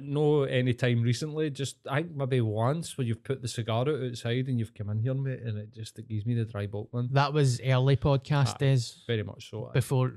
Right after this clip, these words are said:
Speaker 2: the, the, before the hair even grew back. I'm chain smoking cigars outside the podcast studio.
Speaker 1: Just to pluck up the courage to come in and speak on mic.
Speaker 2: Aye.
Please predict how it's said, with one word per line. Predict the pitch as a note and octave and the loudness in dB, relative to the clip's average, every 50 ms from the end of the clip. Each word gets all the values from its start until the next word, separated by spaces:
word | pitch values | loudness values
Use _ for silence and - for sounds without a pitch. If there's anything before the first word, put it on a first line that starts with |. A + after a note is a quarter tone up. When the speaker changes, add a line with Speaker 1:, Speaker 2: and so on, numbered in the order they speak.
| - - | -10 -10
Speaker 2:
the, | C3 B2+ A#2 A#2+ B2 A2+ - - - _ - | -8 -2 4 4 4 4 4 0 -8 _ -4
the, | A#2+ B2 A#2+ A2 G2+ - _ _ _ - | 0 0 0 0 0 -4 _ _ _ -8
before | C#3 A#2+ - C#3+ B2+ | -8 -6 -2 -2 0
the | A#2+ B2 A#2 | 2 2 4
hair | G#2+ A#2 A#2 A#2+ B2+ | 4 4 2 4 2
even | C#3 C#3 C3 D3 C#3+ C#3+ | 2 2 2 2 2 4
grew | C3+ C#3+ C#3+ C3+ | 4 4 4 4
back. | C3+ - - - - - _ _ _ _ _ _ _ _ _ _ _ _ _ _ _ _ | 4 2 0 -2 -10 -20 _ _ _ _ _ _ _ _ _ _ _ _ _ _ _ _
I'm | B2 B2 A#2+ A#2 - | 6 6 6 6 4
chain | - - - - B2+ B2 B2+ A#2+ | -4 -4 2 4 4 6 4 4
smoking | - - - B2 A#2+ - C3 A#2+ | 2 2 0 0 0 2 0 -2
cigars | A2 - A#2+ A2+ A2+ A2 A2 A2+ A2 | 0 0 0 0 2 4 4 4 4
outside | A#2+ A2+ - - - A#2+ A2+ | 2 0 -2 -2 -2 -2 0
the | - A#2 | -2 -2
podcast | - A#2+ A#2 A#2+ - - D3 C#3 B2+ | 0 0 0 0 0 0 0 0 0
studio. | - - - C3+ C3 C3+ C#3 C3 - _ _ _ _ _ _ _ _ _ _ _ _ _ _ _ _ _ _ _ _ _ _ _ _ | -2 -4 -4 -2 0 0 0 -2 -4 _ _ _ _ _ _ _ _ _ _ _ _ _ _ _ _ _ _ _ _ _ _ _ _
Speaker 1:
Just | - - - | -18 -14 -14
to | A2 | -14
pluck | - - A2+ G#2 - - | -8 -8 -6 -6 -6 -8
up | C3+ - | -8 -8
the | B2 | -10
courage | A2+ - A2+ G#2+ A2 G#2+ - - | -6 -4 -2 -2 -2 -2 -4 -8
to | A2 - | -12 -10
come | - G#2+ A2 | -4 -2 0
in | G#2 | 2
and | G#2+ A2 | 2 2
speak | G#2+ - - A2+ - - | 0 -2 -8 -10 -6 -4
on | G#2+ G#2 G#2 | -4 -2 -2
mic. | G2+ G#2 A#2+ B2+ - - - - _ _ - | -2 -4 -4 -4 -8 -14 -20 -20 _ _ -4
Speaker 2:
Aye. | B2 B2+ A#2+ A#2+ A#2 | -2 -2 -2 -4 -6